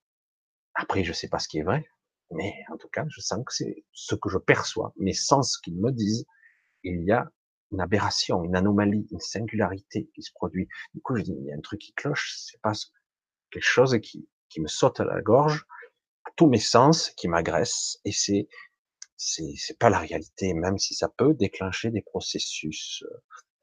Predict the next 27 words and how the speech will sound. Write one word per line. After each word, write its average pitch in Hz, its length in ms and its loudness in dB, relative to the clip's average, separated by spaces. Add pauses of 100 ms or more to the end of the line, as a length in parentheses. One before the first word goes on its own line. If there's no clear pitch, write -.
biologiques, 92 800 0
neurobiologiques, 90 800 -2
peur, - 500 2
sentiments, - 680 -6
émotions, 76 520 -8
et - 100 -14
cetera. - 320 -6 (600)
Je - 460 -20
sais - 40 -18
pas 95 80 0
si - 140 -4
vous 90 80 -4
me - 40 -8
suivez, 90 360 -4
mais 87 180 -6
c'est - 200 -6
très 117 240 -2
complexe. - 560 -8 (760)
C'est - 120 -4
vrai 131 60 4
qu'on 113 160 8
peut, 117 280 6
certaines 92 540 -2 (140)
personnes, 120 640 4 (640)
on - 80 -20
parle 92 260 2
souvent, 151 480 -4